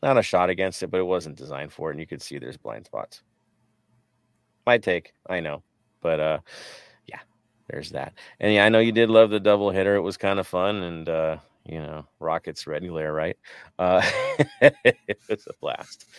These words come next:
no doubt, uh, on that end. But, yeah, it, it has its drawbacks, that's for sure. That's for sure. And, of course, the tailgating situation. What tailgating situation? I miss those, too.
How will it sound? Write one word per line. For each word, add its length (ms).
no 100
doubt, 220
uh, 260
on 200
that 200
end. 200
But, 260
yeah, 280
it, 140
it 220
has 260
its 160
drawbacks, 560
that's 260
for 160
sure. 320
That's 200
for 80
sure. 200
And, 100
of 80
course, 220
the 100
tailgating 480
situation. 580
What 200
tailgating 420
situation? 580
I 80
miss 280
those, 280
too. 280